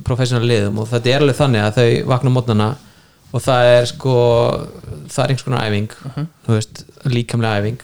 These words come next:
Speaker 1: svo er æfing í tölvuleiknum sem þeir eru að spila, uh, svo er önnur æfing,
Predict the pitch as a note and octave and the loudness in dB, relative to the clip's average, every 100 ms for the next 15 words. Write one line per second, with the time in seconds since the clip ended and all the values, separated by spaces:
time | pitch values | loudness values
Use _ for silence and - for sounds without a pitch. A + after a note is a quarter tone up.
0 | - - B2 B2 A#2+ A#2+ A#2+ C#3 C3 - | -12 -4 0 0 0 -2 -4 -4 -4 -2
1 | A#2+ A2+ A2 A2+ C3+ B2+ A#2 A2+ - G#2+ | -2 0 0 -2 -2 0 0 -2 -2 -2
2 | C3+ - - - - - - - _ - | -4 -10 -20 -20 -20 -20 -20 -20 _ -2
3 | A#2 A2+ A2+ A#2+ B2+ B2+ D3 D#3+ A#2+ G#2+ | 2 2 2 2 2 4 4 4 4 2
4 | G2+ | 0